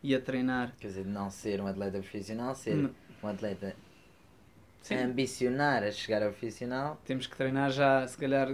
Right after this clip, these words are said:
Speaker 1: horas parecidas com quem é profissional para podermos ficar tão bons como eles.
Speaker 2: Só que
Speaker 1: Então,
Speaker 2: depois também precisam de
Speaker 1: ganhar dinheiro, de estudar ou de,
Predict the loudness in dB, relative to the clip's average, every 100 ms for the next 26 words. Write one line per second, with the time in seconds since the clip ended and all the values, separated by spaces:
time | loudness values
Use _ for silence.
0 | 4 4 4 -2 -4 -4 0 2 2 2
1 | 0 -2 0 2 4 2 0 -8 -10 -8
2 | 0 2 4 2 0 -6 -8 -8 0 4
3 | 4 2 -2 -2 2 2 2 2 2 2
4 | 2 4 6 6 4 0 -10 -20 -20 -8
5 | -6 -2 2 4 4 4 -2 -2 -2 -2
6 | -4 -6 -4 -4 -2 -2 0 0 2 4
7 | 4 2 2 4 6 6 2 -2 -2 -4
8 | 4 6 8 4 2 4 6 6 4 0